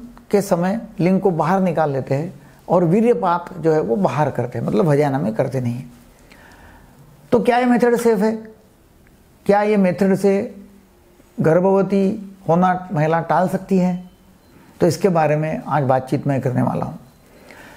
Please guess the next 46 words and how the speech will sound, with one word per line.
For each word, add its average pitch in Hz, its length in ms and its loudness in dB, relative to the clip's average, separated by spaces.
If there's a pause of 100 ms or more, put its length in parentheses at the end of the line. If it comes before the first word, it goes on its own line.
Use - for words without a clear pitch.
(160)
काफ़ी 247 180 2
लोग 302 120 2
इसका 262 220 2
इस्तेमाल 175 420 0
करते - 280 -10
हैं - 100 -6
कि 196 60 2
भाई, 202 380 0 (300)
सेक्स 196 280 -2
करना 180 260 0
है, 214 260 0 (560)
कंडोम 185 320 4
वापरने 196 380 2
का 202 100 2
नहीं 196 200 0
है, 202 120 -6
क्योंकि 190 240 0
कंडोम 175 400 2
से 170 120 0
उनको 175 280 2
ऐसा 175 140 0
लगता 160 240 0
है 185 100 0
कि 180 60 -2
अपनी 170 200 -2
मजा 151 300 0
ख़त्म 170 240 -2
हो 170 120 2
जाएगी। 160 340 0 (1000)
स्त्री - 480 0
का 226 160 2
जो 220 140 2
है, 208 80 2
वो 202 440 0 (200)
कुटुंब 190 300 2
नियोजन 190 280 0
का 180 100 0
ऑपरेशन 175 400 0
नहीं 180 160 0
हुआ 180 100 2
है, 175 60 0
पुरुष 165 280 0
का - 140 0
हुआ 175 220 2
नहीं 180 200 -2
है, 175 140 -6